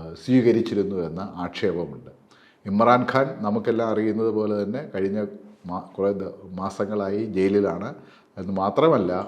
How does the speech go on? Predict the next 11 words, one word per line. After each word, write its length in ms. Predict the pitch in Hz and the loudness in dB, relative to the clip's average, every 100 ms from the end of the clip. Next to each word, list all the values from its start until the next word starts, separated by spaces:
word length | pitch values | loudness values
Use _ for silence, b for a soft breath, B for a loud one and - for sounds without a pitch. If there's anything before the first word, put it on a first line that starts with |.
| - 101 | -8 -6
അദ്ദേഹത്തിനെ 580 | 95 104 113 113 123 170 - B B _ - | -4 -2 -2 -2 -6 -6 -8 B B _ 4
തെരഞ്ഞെടുപ്പിൽ 600 | 107 123 139 147 147 165 160 | 6 8 6 6 6 4 4
മത്സരിക്കുന്നതെന്ന് 960 | 113 113 143 135 135 123 120 117 113 135 127 | 0 2 4 4 2 0 2 2 2 -2 4
വിലക്കേർപ്പെടുത്തുകയും 920 | 117 131 160 113 107 92 95 87 87 - | 6 8 6 4 2 0 0 0 -2 -4
ചെയ്തിരുന്നു. 400 | 69 - - - b b b 92 | -10 -10 -16 -20 b b b -2
അതിന് 240 | 113 185 185 | 4 4 6
പുറമെയാണ് 600 | 131 139 180 120 87 82 98 - 101 | 6 6 6 2 0 -6 -12 -14 -6
അദ്ദേഹത്തിൻ്റെ 540 | 98 117 127 127 123 120 | 0 2 2 0 -2 -4
പാർട്ടിക്ക് 600 | 107 110 127 - 151 98 90 - 95 | 0 0 0 -2 -2 -4 -6 -8 -4
അവരുടെ 300 | 104 110 113 - | -2 2 0 0
ചിഹ്നമായ 680 | - 131 151 165 110 87 | -2 -2 -2 -2 -4 -6